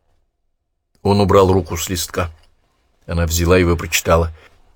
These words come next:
Это было подтверждение ее полномочий на проведение расследований на всей юго-восточной территории Франции.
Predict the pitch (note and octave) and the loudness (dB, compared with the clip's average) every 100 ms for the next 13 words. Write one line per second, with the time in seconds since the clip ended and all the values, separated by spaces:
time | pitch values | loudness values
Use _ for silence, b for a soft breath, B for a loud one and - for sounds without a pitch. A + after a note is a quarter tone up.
0 | _ _ _ _ F#3 F3+ - D#3+ E3 F3+ | _ _ _ _ -2 0 0 2 6 6
1 | D#3+ D#3+ D3+ - C#3+ D3+ G2+ D#2+ A#2 C3 | 6 0 -4 -6 0 0 0 0 2 2
2 | C#3 C#3 C3+ - B2 A2 G2 F#2+ F2 - | 2 2 0 0 0 2 2 0 0 -8
3 | G#2+ _ _ _ - F#2 E2+ G#2 G#2+ G2 | -12 _ _ _ -12 -6 -2 0 2 4
4 | G2 E2+ - - F#2+ F#2 G#2 A2 G2+ B | 4 2 -4 0 0 2 0 0 -4 B
5 | B B B B G2 F2+ - F#2+ F2+ E2+ | B B B B 0 0 0 -2 -2 -2
6 | E2 D#2+ - E2 D#2+ D2+ - C#2+ - C#3 | -2 -4 -4 -4 -4 -6 -8 -8 0 0
7 | C#3 C3+ - G#2 F2 - E2 | 0 -4 -2 0 0 -4 -10